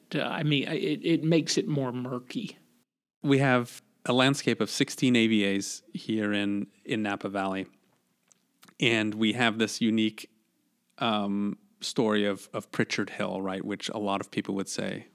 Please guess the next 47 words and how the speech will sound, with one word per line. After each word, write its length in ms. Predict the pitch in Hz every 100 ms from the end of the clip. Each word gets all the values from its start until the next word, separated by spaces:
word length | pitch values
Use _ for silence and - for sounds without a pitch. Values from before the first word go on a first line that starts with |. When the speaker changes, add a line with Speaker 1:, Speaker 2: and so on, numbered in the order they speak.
| _ _ _ _ -
Speaker 2:
"Boy, 180 | 143
that 160 | 101 107
would 100 | 104
make 320 | 104 107 - 120
a 100 | 104
natural 460 | 101 113 - 104
s-, 300 | 95 - - -
seventeenth 720 | - 117 110 107 - 120 107 - - - _ -
A 180 | 117
V 160 | 107 107
A 120 | 101
in 80 | 101
Napa 260 | 98 101 101
Valley." 340 | 98 95 95 - - - _ _ _ _ _ -
Doesn't 260 | 139 156
seem 240 | 160 165 139
like 200 | 120 -
that 260 | 117 120 _ _ _ _ -
will, 420 | 123 120 113 117 -
will 180 | 123 107
come 240 | 123 117
to 100 | 104
pass 360 | - 113 107 110
anytime 360 | 107 - 101
soon. 220 | - 101
Can 140 | - 131
you 80 | 147
tell 180 | 202
us 140 | 208 190
a 40 |
little 160 | 170 156
bit 140 | 135
about 340 | 131 113 120 - _ _ _ _ _ _ _ _ _ _ -
what 300 | 117 117 -
that 240 | 120 110
is 140 | 104 101
all 160 | 95
about, 240 | 98 98 101
what 160 | 113
the 100 | -
story 340 | - - 107 101
with 180 | 98 -
Pritchard 320 | 95 - -
Hill 160 | 107
is 120 | 107 -
all 140 | -
about? 260 | 82 82